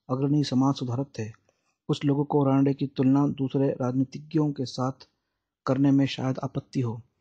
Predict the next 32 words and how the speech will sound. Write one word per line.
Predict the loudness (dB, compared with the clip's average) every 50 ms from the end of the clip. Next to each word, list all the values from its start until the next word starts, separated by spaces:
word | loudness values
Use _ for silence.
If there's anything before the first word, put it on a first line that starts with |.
| _ _ _ _ -2
यह | 0 0 0
आपत्ति | 2 0 -2 0 0 0 0
इसी | 0 0 -2 -2 -2 -2
आधार | 0 0 0 0 -2 -2
पर | -4 -4 -4 -4
हो | -4 -4 -6
सकती | -6 -8 -10 _ -4 -2 -2
है | -2 -2 -6 _ _ _ _ _ _ _
कि | 0 2 2
रानडे | 4 4 4 4 4 4 4
राजनीतिज्ञ | 2 2 2 2 2 0 0 -2 -4 -6 -2 0 0 2
नहीं | 2 2 2 0 0 -2
थे। | -4 -8 -8 -12 _ _ _ _ _ _ _ 0
यह | 2 2 2
कहना | 2 0 0 2 2 0
कि | 0 0 0 0 0
रानडे | -2 -2 -2 0 2 2 4 2 2
राजनीतिज्ञ | 2 2 0 0 -2 -6 -8 -10 -6 -2 0
नहीं | 0 2 2 0 0
थे, | -2 -2 -4 -4 _ _ _ _ _ _ -4
राजनीतिज्ञ | -2 -2 0 0 -2 -2 -4 -4 -4 -4 -4
शब्द | -4 -4 -4 -6 -6 -6
के | -6 -6 -6
अर्थ | -6 -6 -8 -10 -8 -6
को | -6 -4
बहुत | -4 -4 -4 -4 -4 -4 -4
ही | -4
संकुचित | -2 0 0 0 0 -2 -6 -8 -8 -10 -8
और | -6 -6 -6
सीमित | -6 -6 -4 0 0 0 0 -2
करना | -4 -2 0 2 2 2 0 -2 -4 -8 _ -4
होगा। | -2 -2 -2 -4 -6 -10